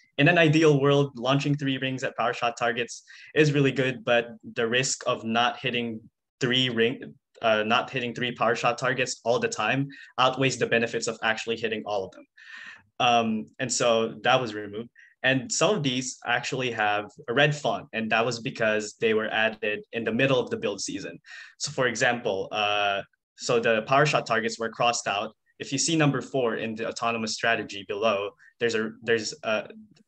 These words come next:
launch three rings at high goal was, uh, had a red font because we added them when we crossed out the power shot targets, because we almost always hit three rings at the high goal during autonomous. And so mathematically, um, we ha-,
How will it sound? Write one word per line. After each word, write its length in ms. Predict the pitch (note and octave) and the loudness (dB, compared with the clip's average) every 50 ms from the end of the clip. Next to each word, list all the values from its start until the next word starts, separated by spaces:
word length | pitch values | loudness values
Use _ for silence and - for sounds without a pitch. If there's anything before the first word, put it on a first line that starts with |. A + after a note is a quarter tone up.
| - - _ | -20 -18 _
launch 300 | - A#2+ B2+ C#3+ D3 D3 | 0 2 2 4 2 0
three 240 | - - C3+ C#3 C#3 | -2 -2 2 2 2
rings 240 | C3+ B2+ B2+ B2 B2+ | 2 2 0 -2 -4
at 80 | B2 A2+ | -6 -4
high 280 | - - A2+ A#2 A2+ | -2 0 0 0 0
goal 500 | A2 A2+ A2 G#2+ G#2+ G#2+ A2+ A2+ A#2 B2 _ _ - - _ _ - | -2 -4 -4 -4 -4 -4 -6 -6 -8 -10 _ _ -20 -20 _ _ -2
was, 280 | B2 A2+ A2 A2 - - _ G#2+ | -2 0 0 -4 -10 -10 _ -2
uh, 220 | G#2+ G#2 G2+ F#2 - - _ _ | 0 0 0 -2 -4 -10 _ _
had 200 | - - B2+ B2 | -6 -2 0 0
a 80 | A#2 A2+ | 2 2
red 180 | A#2+ A#2+ A#2 A2 | 2 2 0 0
font 320 | - - C3+ C3+ C#3 C3+ | 0 0 0 0 0 -2
because 240 | C3 A2 F2 - - | -4 -8 -8 -8 -8
we 120 | - - | -4 0
added 280 | A#2+ B2 B2 A#2 A#2 A2 | 0 2 2 0 -2 -2
them 260 | A2+ A2 A2 A#2 A#2 | -2 -4 -4 -2 -2
when 140 | A#2+ A#2+ A#2+ | -2 -2 -2
we 100 | A#2+ A#2 | -4 -8
crossed 380 | - - B2 A2+ A2+ - - - | -6 -2 0 0 0 0 0 0
out 140 | A2+ A2+ A2+ | 0 0 -2
the 80 | G#2+ - | -4 -4
power 180 | - A2+ A2 G#2+ | -2 -2 -2 -2
shot 220 | A2 - G#2 F#2+ - | -2 -4 -6 -6 -6
targets, 380 | G#2+ G2 F#2+ F2 - - - - | -6 -8 -8 -8 -12 -14 -16 -8
because 240 | - - B2+ A#2 A2 | -6 -4 -4 -4 -6
we 260 | A2 B2 A#2 - - _ - | -8 -10 -10 -12 -12 _ -2
almost 400 | A#2+ C3 C3+ C#3+ D3 D3+ D3 - | 0 2 4 4 4 4 2 2
always 400 | - B2+ A#2 A#2 A#2 A2+ A2+ - | 0 0 2 2 0 -2 -2 -4
hit 180 | - B2 A#2 A2+ - | -4 -4 -4 -4 -6
three 200 | - B2 C3 B2 | -6 -6 -4 -2
rings 220 | A#2+ A#2 A2+ A#2 A2+ | -2 -2 -2 -4 -4
at 100 | - - - | -6 -4 -6
the 60 | A#2 | -4
high 180 | A2+ A#2 A2 | -2 -2 -2
goal 240 | G#2+ G#2+ G#2+ G#2+ G#2+ | -2 -2 -4 -4 -2
during 180 | G#2+ A2+ A2+ A2+ | -2 -4 -4 -4
autonomous. 580 | A#2 A2+ - A#2 G2+ G2 F#2 G2+ G#2+ - - - - - - - - - - - | -4 -6 -4 -4 -6 -6 -8 -10 -10 -10 -10 -12 -16 -20 -20 -18 -18 -18 -10 -8
And 140 | - C3 A2 | -6 -4 -2
so 400 | - - A2+ A2 G#2+ A2 A2 G#2 | -2 0 0 0 0 0 -2 -2
mathematically, 800 | A2 A#2 A#2+ A#2 - B2 B2+ C3+ C3+ C3+ C#3 - A#2 A2 A2 A2 - _ _ _ _ _ - | 0 0 0 0 0 2 2 2 2 2 0 -4 -4 -6 -6 -8 -14 _ _ _ _ _ -6
um, 460 | G#2+ G#2+ G#2+ G#2 G#2 G#2 G#2 G#2 G#2 | -4 -2 -2 -2 -2 -6 -8 -12 -8
we 400 | G#2+ A#2+ A#2+ B2 B2+ B2+ C3 C#3 - - | -6 -4 -4 -4 -4 -6 -8 -10 -8 -6
ha-, 180 | - G#2+ - | -4 -4 -4